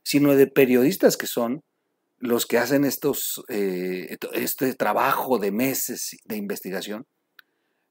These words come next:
Eh, Carlos es el que la presenta y es a quien se le, se la carga el presidente. Segundo, porque Obrador nos ha demostrado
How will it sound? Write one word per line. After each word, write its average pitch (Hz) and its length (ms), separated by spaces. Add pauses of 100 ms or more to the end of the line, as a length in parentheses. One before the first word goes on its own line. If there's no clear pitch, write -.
(160)
Eh, 127 140 (240)
Carlos 143 440
es 160 120
el 156 140
que 143 100
la 117 140
presenta 101 600 (680)
y 113 180
es 117 160
a 156 120
quien 104 280
se 95 240
le, 87 460
se - 180
la 92 180
carga 107 640
el - 220
presidente. - 560
Segundo, 202 680 (420)
porque 160 300
Obrador 175 720 (680)
nos 135 240
ha 214 80
demostrado 180 840